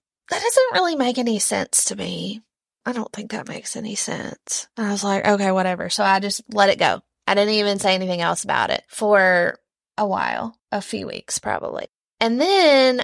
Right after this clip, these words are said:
I tried it again. And so then I was, like, laying it out there for her.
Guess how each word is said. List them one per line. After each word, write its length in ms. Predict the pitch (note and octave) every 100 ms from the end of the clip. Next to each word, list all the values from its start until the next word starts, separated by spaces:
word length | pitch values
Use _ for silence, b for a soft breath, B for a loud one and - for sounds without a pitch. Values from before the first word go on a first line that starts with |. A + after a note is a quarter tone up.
| -
I 120 | G#3+
tried 340 | - A3+ G#3+
it 120 | G3+ F#3
again. 680 | F#3+ G#3+ F3 D3+ - A3 - _ _ _
And 100 | A#3
so 120 | A3+ A3
then 160 | A3+
I 140 | A3+ G3+
was, 100 | G3+
like, 160 | F#3
laying 260 | G3+ F#3+ F#3
it 100 | F#3
out 180 | F#3+ G3
there 160 | F#3
for 220 | F#3+ - -
her. 200 | A#3